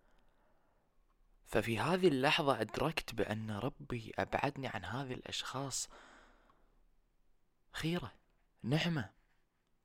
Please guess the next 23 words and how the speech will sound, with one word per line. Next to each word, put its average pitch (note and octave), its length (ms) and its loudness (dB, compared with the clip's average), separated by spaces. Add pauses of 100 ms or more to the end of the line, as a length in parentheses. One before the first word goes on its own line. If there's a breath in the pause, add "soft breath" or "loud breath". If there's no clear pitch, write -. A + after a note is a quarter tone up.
(520)
كنت C3 300 0
قريب D#3 260 2
من B2+ 60 -2
ربي، C#3+ 360 2
فهذا C3+ 440 2
الشيء C#3 380 0
زادني، G#2+ 1040 0 (1400)
يعني G2 460 2
زادني، A2+ 600 4 (1000 loud breath)
كنت E3 180 4
ضايع. G#2+ 280 2 (800)
بالمختصر C#3+ 840 4
بين G#2+ 200 2
قوسين B2+ 480 2 (120)
كنت G2+ 160 -4
ضايع. D#2+ 280 -2 (1000)
هذا G#2 220 0
اللي F2+ 120 -4
سوالي، - 420 -4 (360)
هذا G#2 200 6
اللي F#2 100 2
صار F#2+ 280 0
معاي. E2 260 -6